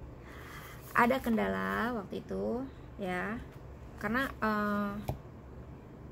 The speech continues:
proses orang beda-beda ya. Waktu itu ada kendala,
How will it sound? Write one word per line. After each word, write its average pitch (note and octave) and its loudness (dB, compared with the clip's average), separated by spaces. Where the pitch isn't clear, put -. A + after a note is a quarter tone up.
proses A3 2
orang G#3 4
beda-beda F3+ 2
ya. F#3+ 2
Waktu A3+ 6
itu A#3+ 2
ada A#3+ 6
kendala, G#3+ 4